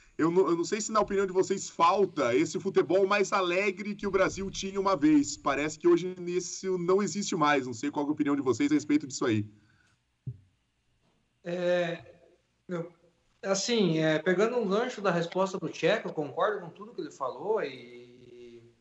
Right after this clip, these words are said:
Speaker 2: e acrescento um pouco mais. Porque, na verdade, eu acho que a tecnologia unificou muito o futebol. Hoje em dia, a tecnologia tá muito envolvida com o futebol, que na nossa época não tinha.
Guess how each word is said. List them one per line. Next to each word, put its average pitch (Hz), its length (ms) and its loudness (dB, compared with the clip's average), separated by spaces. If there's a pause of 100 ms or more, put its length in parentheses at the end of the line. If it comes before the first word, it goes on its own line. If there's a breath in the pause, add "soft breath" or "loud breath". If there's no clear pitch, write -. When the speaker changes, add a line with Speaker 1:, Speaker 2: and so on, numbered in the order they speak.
Speaker 2:
e 139 100 -2
acrescento 165 540 0
um 185 60 -2
pouco 185 260 0
mais. 170 340 2 (560 loud breath)
Porque, 156 140 -2
na 185 120 6
verdade, 202 380 4
eu 214 100 0
acho 214 160 -2
que 226 80 -6
a 214 40 -6
tecnologia 220 800 0
unificou 233 560 -4
muito 247 300 -6
o 185 40 -10
futebol. 151 760 -2
Hoje 196 320 -4
em 185 40 -2
dia, 165 920 2
a - 20 -4
tecnologia 196 680 0
tá 220 100 2
muito 196 400 -4
envolvida 180 460 0
com - 60 -16
o - 40 -20
futebol, 160 420 -2
que 185 80 -6
na 202 120 -2
nossa 190 320 0
época 165 280 -2
não 214 200 -6
tinha. 240 440 -6